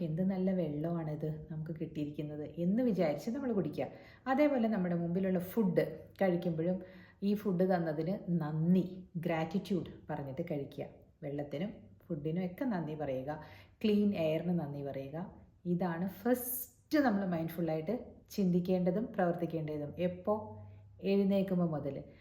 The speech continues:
അതല്ലാതെ ഇപ്പോൾ ഈ മാനിഫെസ്റ്റേഷൻ ടെക്നിക്സിൽ,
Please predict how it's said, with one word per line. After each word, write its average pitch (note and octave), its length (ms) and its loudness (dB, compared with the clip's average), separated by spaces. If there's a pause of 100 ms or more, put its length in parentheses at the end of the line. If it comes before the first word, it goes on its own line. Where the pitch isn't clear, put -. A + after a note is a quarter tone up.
(200)
അതല്ലാതെ G#3 520 4
ഇപ്പോൾ G3 320 0
ഈ G3 380 0
മാനിഫെസ്റ്റേഷൻ A3 920 0
ടെക്നിക്സിൽ, F#3 580 0